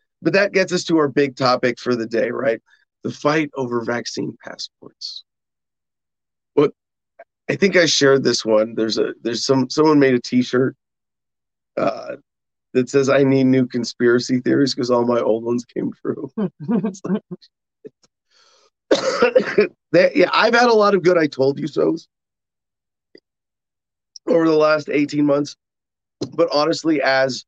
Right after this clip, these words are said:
sort of dangerously predictable as the whole thing has been, my, I, I, I don't, I,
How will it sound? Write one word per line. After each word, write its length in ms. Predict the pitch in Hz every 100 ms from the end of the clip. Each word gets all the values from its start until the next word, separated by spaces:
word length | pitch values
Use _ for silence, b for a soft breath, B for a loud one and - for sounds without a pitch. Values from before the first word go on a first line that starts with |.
| _ _ _ _ _
sort 200 | - 156
of 140 | 135
dangerously 640 | 151 147 151 143 147 151 147
predictable 580 | 139 135 143 151 143 143
as 100 | 123
the 80 | 127
whole 180 | 131
thing 220 | 135 143 127
has 160 | 120
been, 360 | - 123 131 123 B B _
my, 580 | 151 151 143 143 143 131 - _ _ _ _ -
I, 240 | 151 139
I, 60 | 151 -
I 140 | 156
don't, 260 | 165 170 - _ _ _ _ _ _ _
I, 300 | 147 117 147